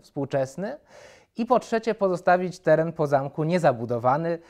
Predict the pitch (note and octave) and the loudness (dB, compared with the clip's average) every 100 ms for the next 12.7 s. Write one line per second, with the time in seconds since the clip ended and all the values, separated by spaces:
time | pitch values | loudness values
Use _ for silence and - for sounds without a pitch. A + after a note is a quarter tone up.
0 | - - C#3+ D#3+ D#3+ D#3+ C#3+ C3+ - C3 | -14 -6 -2 -2 -2 0 -2 -2 0 0
1 | C3 C#3 C3+ A#2+ C3+ C#3 B2+ - C3 - | 0 -2 -2 -4 -4 -4 -6 -6 -10 -8
2 | C#3 B2 A#2+ C3 - B2+ - - A#2+ B2 | -6 -6 -2 -2 0 -2 -2 -12 -6 -6
3 | A2+ D#3 D3 C3+ C3 A#2 C3 A#2 A2 G2+ | -2 2 2 2 -4 -2 -2 -2 -2 -6
4 | G#2+ A2 F#2 E2 F2+ G#2 - G2 - - | -10 -8 -8 -12 -14 -16 -14 -16 -16 -20
5 | _ - - - _ _ - A3 A#3 A#3 | _ -20 -20 -20 _ _ -4 -2 0 -2
6 | G#3+ - F3+ F#3 F#3 F3+ G3 G#3 G3+ - | -4 -2 2 4 4 2 -2 0 -2 -2
7 | B2 G2 - D3 D#3 D#3 D#3 D#3 - _ | -4 -4 -2 2 6 6 4 0 -8 _
8 | _ _ _ _ - - - F3 F#3 F3 | _ _ _ _ -20 -18 -4 2 4 4
9 | F3 D#3+ F3+ F#3 F3 F3 D3+ D#3+ G3+ F#3 | 2 0 2 6 6 6 -2 -2 0 2
10 | D#3 D#3+ D#3 E3+ D#3+ D#3+ D#3+ D#3 D#3 D3+ | 2 0 -4 -2 -2 0 0 -2 0 0
11 | C#3+ D3 D#3+ C#3+ B2 A#2+ A#2+ B2 - D#3 | 0 4 6 6 2 -6 -8 -10 -8 -4
12 | C#3 C3 C3+ E3 E3 D#3 | -4 -6 -8 -4 -2 -4